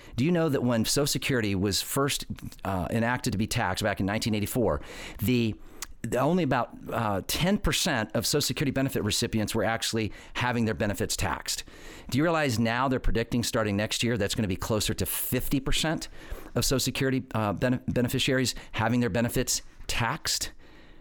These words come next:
Now, I want you to think about that. They've never inflation adjusted the thresholds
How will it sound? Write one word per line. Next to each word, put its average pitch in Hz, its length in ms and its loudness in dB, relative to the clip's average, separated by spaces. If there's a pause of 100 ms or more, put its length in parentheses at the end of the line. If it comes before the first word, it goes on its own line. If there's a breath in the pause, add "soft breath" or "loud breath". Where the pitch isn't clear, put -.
(140 loud breath)
Now, 117 60 2
I - 20 4
want 131 140 0
you 151 80 2
to - 40 -2
think - 140 0
about 85 240 -2
that. - 240 -6 (320 loud breath)
They've 123 180 2
never 120 520 4
inflation 120 640 2
adjusted 85 800 0 (440 loud breath)
the 117 120 2
thresholds 95 840 2